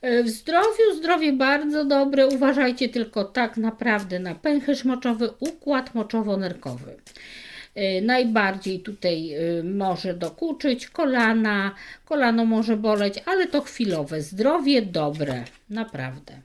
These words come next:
E, finanse wspaniałe, macie tutaj lojalnych przyjaciół i będziecie przeżywać jakieś przygody. E, przyjaciel też może pomóc wam w sprawach finansowych, rozwiązać jakąś sprawę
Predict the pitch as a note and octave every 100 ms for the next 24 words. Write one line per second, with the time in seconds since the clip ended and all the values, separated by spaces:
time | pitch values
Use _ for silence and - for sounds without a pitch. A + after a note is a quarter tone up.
0 | _ - - - - - G#3+ G3+ - D#4
1 | D#4+ D#4 D#4 D4 B3+ - - E4 C#4+ C#4+
2 | C#4+ D4 D4+ D4 C#4+ C#4 C4 B3+ B3+ C4+
3 | C#4 C4 C4+ B3+ B3+ A#3+ B3 B3+ C4 B3
4 | B3 A#3+ A#3+ A#3 A#3 - - C4+ B3 A#3
5 | A#3 A3+ B3 A#3 A3+ A3+ - - - -
6 | A#3 C#4+ C4+ C4 A#3+ G#3+ A3 - A3 A#3
7 | G#3 - - B3 A#3 G3 F#3+ F#3 F3 D#3
8 | D#3 D#3 - - - - A#3+ G3+ D3 D3
9 | D#3 D3 - - - - - - - -
10 | G3 F3+ F3 F3 F3 E3+ - D#4+ D#4 E4
11 | A4 - A4 - G4+ - F4+ F4+ F4+ E4+
12 | - D#4+ D#4+ D#4 D4 B3+ A3+ A#3+ B3 B3
13 | - - G#3+ G3 G#3+ - - B3 C#4 C#4
14 | C4+ - D3+ C#3 D3+ D#3+ - A3 G#3 G3
15 | G#3+ B3+ A#3+ A3+ - F3 E3+ E3+ D3+ -
16 | - B2 G#2+ A#2+